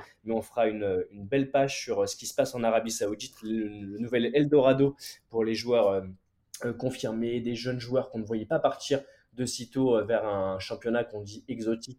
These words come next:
puisque à l'époque on disait pareil de la Chine, euh, donc un championnat exotique qui promet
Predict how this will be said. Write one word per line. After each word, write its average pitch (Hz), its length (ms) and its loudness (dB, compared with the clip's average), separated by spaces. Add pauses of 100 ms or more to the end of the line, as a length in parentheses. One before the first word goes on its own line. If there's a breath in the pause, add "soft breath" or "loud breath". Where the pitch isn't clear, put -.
puisque - 300 -16
à 98 140 2
l'époque 101 300 -2
on 101 60 -8
disait 98 240 -8
pareil 117 260 2
de 110 100 0
la 104 120 2
Chine, 139 380 -2 (400 loud breath)
euh, 101 180 2
donc 98 280 -4
un 92 60 -8
championnat 104 360 -4
exotique 113 500 -2
qui - 300 -10
promet 151 480 4